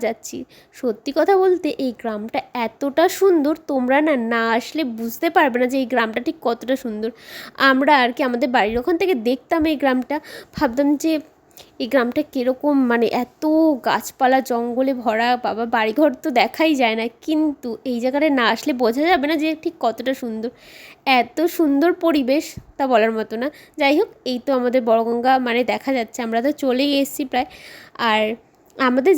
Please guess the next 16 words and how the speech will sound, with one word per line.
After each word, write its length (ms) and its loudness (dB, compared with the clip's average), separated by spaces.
যেইখানটায় 480 2
আর 100 2
কি 100 0
আমাদের 200 2
টোটোটা 400 0
থামিয়েছে 460 2
সেইখানটায় 720 2
আর 160 0
কি 60 -4
আমরা, 220 0
এখানে 280 2
কেউ 140 2
আর 100 2
কি 100 0
আমরা 160 2
স্নান 280 -2